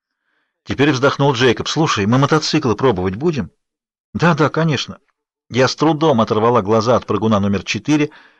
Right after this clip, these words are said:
пристегнула ремень, захлопнула дверцу и погнала пикап дальше. «Кто были те парни? Ну, сумасшедшие?» Блэк с отвращением зацокал языком.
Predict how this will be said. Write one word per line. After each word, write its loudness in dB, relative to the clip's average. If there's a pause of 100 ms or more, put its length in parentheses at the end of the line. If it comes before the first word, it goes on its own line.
(460)
пристегнула 0
ремень, 0
захлопнула -2
дверцу -2 (280)
и -10
погнала 0
пикап -2
дальше. -4 (1900)
«Кто -2
были 2
те -2
парни? 0
Ну, -4
сумасшедшие?» -4 (580)
Блэк -2
с -8
отвращением 0
зацокал 0
языком. -2